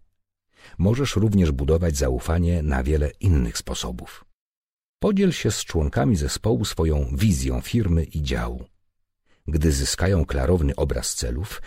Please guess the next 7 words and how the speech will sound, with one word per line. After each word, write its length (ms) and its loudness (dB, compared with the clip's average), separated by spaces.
będą 300 2
wiedzieli, 540 -2
czego 240 -2
się 220 -4
od 180 -2
nich 200 -6
oczekuje. 500 -8